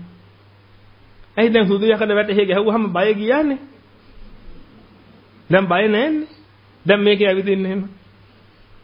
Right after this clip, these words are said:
පුළුවන්ද? බෑ. ඇයි? බය හිතෙනවා. එහෙනම් බය ගිහිල්ලා නැහැනේ.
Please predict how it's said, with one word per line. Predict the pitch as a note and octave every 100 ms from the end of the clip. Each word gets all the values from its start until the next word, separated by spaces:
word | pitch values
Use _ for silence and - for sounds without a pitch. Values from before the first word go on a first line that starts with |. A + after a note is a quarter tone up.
| - - - _ - - - - _ -
පුළුවන්ද? | - F#3 G3 G#3+ C4+ - - - - -
බෑ. | A#3+ F3+ -
ඇයි? | F#3 C#4+ - - _ - - - - -
බය | C#4 D#4+
හිතෙනවා. | C#4+ E3+ A2 F2+ -
එහෙනම් | G3 A3+ F#3+
බය | F#3+ G3
ගිහිල්ලා | G3 A3 G#3+
නැහැනේ. | A3 D4 E4